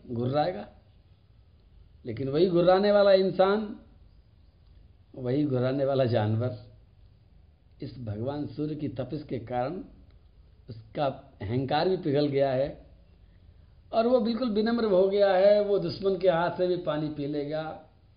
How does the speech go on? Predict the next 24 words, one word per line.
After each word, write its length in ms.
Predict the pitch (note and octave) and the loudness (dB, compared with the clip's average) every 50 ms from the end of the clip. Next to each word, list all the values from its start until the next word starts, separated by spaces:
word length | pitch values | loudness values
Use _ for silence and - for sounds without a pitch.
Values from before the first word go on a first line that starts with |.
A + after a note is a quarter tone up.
| _ _ _ _ _ _ _ - | _ _ _ _ _ _ _ -8
किसी 280 | F#3 D3 - G3 G#3 | -8 -6 -4 -4 -4
भी 240 | G3+ A3+ G#3+ F3 C#3+ | -4 -4 -4 -6 -6
जात 420 | B2+ - D3+ D#3 F3 F#3 F#3 - - | -4 -2 0 0 0 -2 -2 -4 -6
के 80 | B3+ | -8
हाथ 460 | F#3+ - - - - B2 C#3 D#3 D3 - | -8 -6 -8 -10 -8 -4 -4 -4 -4 -4
से 100 | F#3 D#3+ | -6 -4
पानी 320 | - - C#3 D3 D3+ D3 | -4 -4 -4 -2 -4 -4
पी 160 | - - C#3+ | -4 -4 -6
लेगा। 480 | C#3+ C#3 C#3 C#3 C#3+ C#3+ C#3+ C#3+ C#3+ - - - - - - - - - - - _ - - _ - | -4 -4 -2 -2 -2 -4 -6 -8 -12 -16 -20 -20 -20 -20 -20 -20 -20 -20 -20 -20 _ -20 -20 _ -4
वो 100 | G3 G#3+ | -2 0
ये 140 | G#3+ A3 | 0 0
नहीं 140 | A3 B3+ C4 | 0 -2 -2
पूछेगा 420 | B3+ - A#3+ F3+ F3 G3 G#3 G#3+ G3 | -4 -6 -6 -2 0 2 4 4 6
गर्मी 360 | G3 F#3 F3+ F3+ F#3 F#3+ F#3 | 6 6 6 6 4 0 0
में 380 | F#3 F#3+ G3 G3 F#3+ - - - - - - _ _ _ - | 2 0 0 0 -2 -6 -12 -20 -20 -20 -20 _ _ _ -6
कि 60 | - E3+ | -6 -6
तुम्हारी 380 | - F#3+ E3 D#3+ D#3+ D3+ C3+ | -4 -4 -4 -2 -2 -2 -2
जात 360 | B2 B2+ B2 A#2+ A#2 A#2 - - | 0 0 0 0 -2 -4 -6 -6
क्या 120 | - B2+ A2 | -6 -4 -2
है, 240 | A2 A#2+ B2 A#2+ | -2 -2 -4 -4
तुम्हारी 300 | - B2+ A#2 A2+ A#2 A2+ | -6 -8 -6 -6 -6 -6
पांत 360 | A2 A2 - G#2+ G#2 G#2 G#2 - - - | -8 -6 -6 -6 -6 -6 -8 -12 -12 -10
क्या 140 | G#2+ G#2 | -10 -10
है, 280 | F#2+ F#2 G2 G#2 - | -10 -10 -12 -14 -16